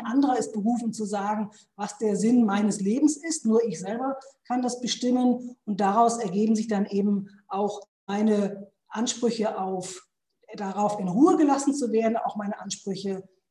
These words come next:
auf, äh, auf Schutz. Äh, und insofern, glaube ich, muss man eben wirklich bei jedem einzelnen Recht genau hinschauen. Und viele Rechte sind im Grunde,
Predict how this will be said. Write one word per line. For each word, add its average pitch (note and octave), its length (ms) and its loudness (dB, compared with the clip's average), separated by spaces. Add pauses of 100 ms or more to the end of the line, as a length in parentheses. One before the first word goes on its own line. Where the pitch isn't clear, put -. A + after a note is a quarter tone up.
auf, F3+ 480 -10
äh, F#3 140 -14
auf F#3 240 -12
Schutz. - 560 -4 (240)
Äh, G3+ 100 -8
und G#3+ 160 0
insofern, B3 500 6
glaube A3+ 160 6
ich, - 40 0
muss A#3 140 2
man A3+ 200 4
eben G#3 200 0
wirklich G3+ 240 -6
bei G#3+ 80 -4
jedem G3+ 240 -2
einzelnen G3+ 380 -6
Recht G3 280 -10
genau F#3+ 320 -6
hinschauen. F#3+ 640 -2 (280)
Und A3 140 -2
viele C4+ 380 6
Rechte A#3+ 520 2 (220)
sind B3 200 -2
im A3 160 2
Grunde, C#4 600 6